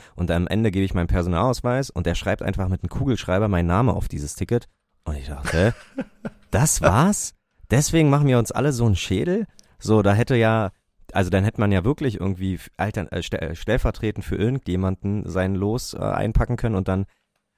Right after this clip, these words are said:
Speaker 1: äh, einfach mit einem Tippex das weiß machen können <laughs> und dann einfach einen neuen Namen draufschreiben können. Naja,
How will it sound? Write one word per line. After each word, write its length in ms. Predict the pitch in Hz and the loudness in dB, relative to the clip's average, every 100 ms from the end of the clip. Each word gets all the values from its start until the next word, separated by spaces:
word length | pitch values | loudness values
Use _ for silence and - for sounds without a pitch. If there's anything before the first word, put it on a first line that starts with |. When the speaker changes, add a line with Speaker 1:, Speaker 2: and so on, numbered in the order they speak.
| - | -12
Speaker 1:
äh, 380 | - 98 95 90 - | 0 2 2 0 -2
einfach 300 | 104 101 101 | -2 0 2
mit 140 | 104 | 2
einem 100 | 98 | 0
Tippex 440 | - - 120 - - | -2 0 0 -2 -4
das 160 | 107 85 | -4 0
weiß 220 | 87 131 | 0 2
machen 200 | 120 120 | 0 2
können 200 | 113 104 | 2 2
<laughs> 140 | 92 | 2
und 180 | - - - | -2 -6 -4
dann 100 | 110 | -4
einfach 300 | - - 92 | -6 -4 -2
einen 100 | 92 | 0
neuen 380 | 90 98 156 147 | 2 0 0 -2
Namen 260 | 127 131 127 | -4 -4 -2
draufschreiben 460 | 113 120 110 107 | -2 -2 -4 -6
können. 220 | 104 113 113 - - - - - | -6 -8 -10 -18 -20 -20 -18 -2
Naja, 380 | 85 87 104 | 2 4 2